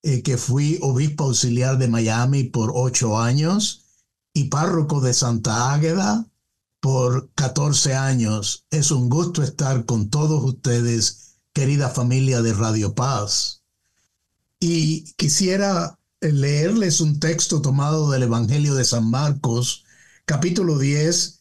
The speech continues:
versículo trece, que dice: "Le trajeron entonces a unos niños para que los tocara, pero los discípulos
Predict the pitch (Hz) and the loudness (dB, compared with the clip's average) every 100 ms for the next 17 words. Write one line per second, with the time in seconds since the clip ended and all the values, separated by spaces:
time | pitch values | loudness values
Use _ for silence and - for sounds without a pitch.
0 | _ 156 147 - 165 160 165 143 147 156 | _ -2 0 2 0 0 0 0 0 0
1 | 185 - 117 98 90 - _ _ _ 151 | 0 0 0 -2 -6 -16 _ _ _ -2
2 | 143 180 156 120 101 87 - _ _ _ | 0 2 2 0 -2 -6 -12 _ _ _
3 | _ _ _ _ _ 147 147 151 131 180 | _ _ _ _ _ -2 0 0 0 2
4 | 208 226 208 160 151 156 165 147 196 196 | 2 2 2 0 0 0 2 2 2 0
5 | - - - 139 147 165 175 - 170 196 | -2 -4 -4 0 2 2 0 0 2 2
6 | 196 139 123 151 147 - - _ _ _ | 0 0 0 0 -2 -6 -10 _ _ _
7 | _ _ - - 151 143 - 139 143 139 | _ _ -20 -6 -2 0 0 0 0 0
8 | 127 - - 127 156 165 156 98 101 - | 0 0 -2 -2 0 0 0 -2 -6 -12
9 | _ _ _ _ _ _ _ _ _ - | _ _ _ _ _ _ _ _ _ -4
10 | 156 151 151 147 143 135 - 208 233 269 | 0 2 2 2 2 2 2 0 0 0
11 | 147 120 110 - - | 0 0 -2 -6 -10